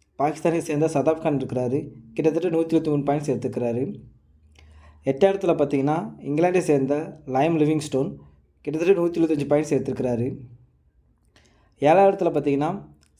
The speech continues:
ஸ்ரீலங்கா சேர்ந்த வனிண்டோ அசரங்கா. கிட்டத்தட்ட நூத்தி இருபத்தெட்டு பாயிண்ட்ஸ் எட்டி எடுத்து-, எடுத்திருக்காரு. ஆறாவது இடத்துல பார்த்தீங்கன்னா, ஜிம்பாப்வே சேர்ந்த சிக்கந்தர் ராசா. கிட்டத்தட்ட நூத்தி எண்பத்தேழு பாயிண்ட்ஸ் கிட்ட எடுத்திருக்கிறாரு. அஞ்சாவது இடத்துல பார்த்தீங்கன்னா,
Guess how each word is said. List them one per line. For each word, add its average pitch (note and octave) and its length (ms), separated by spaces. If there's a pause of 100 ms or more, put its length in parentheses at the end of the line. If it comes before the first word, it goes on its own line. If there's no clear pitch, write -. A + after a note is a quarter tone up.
ஸ்ரீலங்கா F3 300
சேர்ந்த D3+ 360
வனிண்டோ C#3+ 380
அசரங்கா. B2 500 (440)
கிட்டத்தட்ட D#3 420
நூத்தி E3 120
இருபத்தெட்டு D#3+ 400
பாயிண்ட்ஸ் D#3+ 160
எட்டி D3 220
எடுத்து-, C#3 260
எடுத்திருக்காரு. B2+ 480 (760)
ஆறாவது G3 360
இடத்துல E3+ 160
பார்த்தீங்கன்னா, D3+ 540 (480)
ஜிம்பாப்வே F3 360
சேர்ந்த D#3+ 380
சிக்கந்தர் D#3 540
ராசா. B2 420 (420)
கிட்டத்தட்ட E3+ 420
நூத்தி F3 220
எண்பத்தேழு E3 300
பாயிண்ட்ஸ் D3 320
கிட்ட D3+ 120
எடுத்திருக்கிறாரு. B2+ 600 (840)
அஞ்சாவது F3+ 340
இடத்துல F#3 160
பார்த்தீங்கன்னா, D#3 580